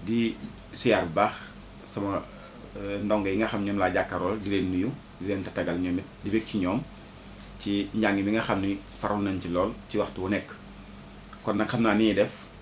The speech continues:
mooy dañuy ñëw ci bind ba weesu woon, ñu seet ndax mokkal ngeen ko wala mokkalu leen ko.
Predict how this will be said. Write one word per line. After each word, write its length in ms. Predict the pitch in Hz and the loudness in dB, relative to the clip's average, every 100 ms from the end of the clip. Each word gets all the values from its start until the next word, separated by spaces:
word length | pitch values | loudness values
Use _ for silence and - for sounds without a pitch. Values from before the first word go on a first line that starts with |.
| - | -4
mooy 180 | 101 101 | 0 2
dañuy 200 | 107 120 | 4 4
ñëw 240 | 101 123 - - - | 4 2 -2 -8 -4
ci 80 | |
bind 200 | 107 107 90 | 2 2 4
ba 120 | 95 | 4
weesu 260 | 107 110 | 4 4
woon, 260 | 95 92 160 - - - - - - - | 2 2 2 -4 -12 -18 -16 -14 -10 -6
ñu 60 | 101 | 0
seet 160 | 113 | 2
ndax 200 | 104 101 | 4 2
mokkal 380 | 104 104 107 110 | 2 0 2 2
ngeen 180 | 101 95 | 2 0
ko 80 | 92 | 2
wala 160 | 95 98 | 2 2
mokkalu 340 | 104 - 92 | 0 0 0
leen 160 | 92 85 | 2 0
ko. 160 | 110 | -2